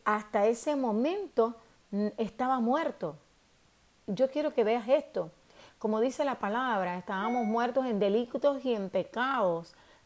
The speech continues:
antes de que, si, de que llegue Cristo a tu vida. Cuando viene Cristo a nuestras vidas,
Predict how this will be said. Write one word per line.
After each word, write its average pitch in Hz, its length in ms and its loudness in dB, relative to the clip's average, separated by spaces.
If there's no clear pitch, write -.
antes 247 520 0
de 196 120 -2
que, 196 200 -4
si, 214 380 -2
de 202 420 4
que 214 120 2
llegue 214 340 4
Cristo 269 360 0
a 196 60 0
tu 190 160 -2
vida. 175 340 -2
Cuando 190 300 -2
viene 247 280 0
Cristo 269 420 -2
a - 20 -2
nuestras 220 500 -6
vidas, 208 460 -2